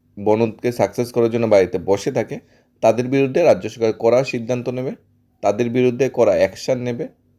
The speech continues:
এটা রাজ্য সরকার সিদ্ধান্ত নিয়েছে। নিয়মিত সমস্ত দ-, দায়িত্বগুলো অবশ্যই পালন করতে বলা হয়েছে কর্মচারীদের।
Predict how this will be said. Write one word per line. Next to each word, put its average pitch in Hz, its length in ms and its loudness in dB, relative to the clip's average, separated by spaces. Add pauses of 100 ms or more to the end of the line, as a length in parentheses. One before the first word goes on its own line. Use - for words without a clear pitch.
(460)
এটা 139 260 -2
রাজ্য 98 280 -2
সরকার 113 240 -4
সিদ্ধান্ত 92 460 -6
নিয়েছে। 117 440 -6 (840)
নিয়মিত 156 680 4
সমস্ত 139 360 -4
দ-, 117 260 4
দায়িত্বগুলো - 1000 -2
অবশ্যই 117 380 0
পালন 123 280 -2
করতে 123 240 -4
বলা 120 180 0
হয়েছে 120 200 -2
কর্মচারীদের। 107 580 -6